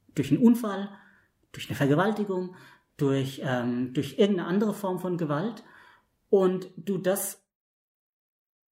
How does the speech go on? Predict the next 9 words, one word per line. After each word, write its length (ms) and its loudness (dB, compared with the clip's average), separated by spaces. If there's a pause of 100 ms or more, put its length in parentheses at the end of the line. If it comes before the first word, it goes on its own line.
(360)
und 200 4
dass 240 -2
dich 200 -2
das 440 -8
sozusagen 680 -2
von 260 0
dir 140 2
selber 320 -4
entfremdet. 600 -20